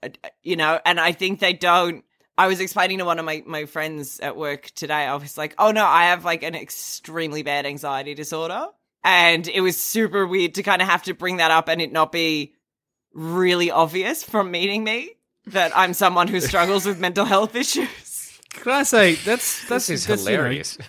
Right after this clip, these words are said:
Speaker 2: work Zoe versus
Speaker 3: Look more
Speaker 2: other
Speaker 3: anxious.
Speaker 2: Zoe.
Speaker 3: That's the solution.
Speaker 1: Yeah, I think I need to be more anxious in my day-to-day. Well, no, 'cause, like, we've hung out outside of work and stuff like that, and I think I'm very different to like, every year, every,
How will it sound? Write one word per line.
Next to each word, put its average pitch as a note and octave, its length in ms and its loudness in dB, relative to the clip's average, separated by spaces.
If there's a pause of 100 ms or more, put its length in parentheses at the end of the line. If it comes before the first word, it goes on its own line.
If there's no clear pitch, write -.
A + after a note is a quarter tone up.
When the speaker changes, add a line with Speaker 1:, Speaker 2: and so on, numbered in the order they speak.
(280)
Speaker 2:
work F3+ 440 2
Zoe D3+ 400 0
versus D3 360 0
Speaker 3:
Look C#3 140 -6
more D#3 180 2
Speaker 2:
other D#3+ 100 0
Speaker 3:
anxious. E3 440 0
Speaker 2:
Zoe. - 40 -8
Speaker 3:
That's F#3 200 -2
the G3 80 -6
solution. D#3 480 -4
Speaker 1:
Yeah, C4 360 6
I A3+ 120 4
think C4 140 0
I B3+ 60 6
need B3+ 180 0
to C4 80 -4
be A#3+ 180 0
more A3+ 240 4
anxious G#3+ 420 2
in G#3 60 -8
my F#3+ 140 -2
day-to-day. F3 680 0 (240)
Well, F#4 160 -2 (100)
no, F4+ 80 4
'cause, F#4+ 160 -2
like, F4 180 2
we've E4+ 180 -4
hung D#4 260 -2
out C4+ 160 0
outside A#3+ 400 0
of A3 100 -6
work A3+ 160 -6
and A3+ 100 -10
stuff A3+ 140 -6
like A3 120 -8
that, A3 120 0
and A3+ 100 -4
I B3+ 60 0
think C#4 180 -4
I'm C4 180 2
very A#3+ 220 0
different A3+ 480 -6
to F3 920 -6 (300)
like, G3 200 2
every F3 240 0
year, E3 280 -2
every, E3+ 400 0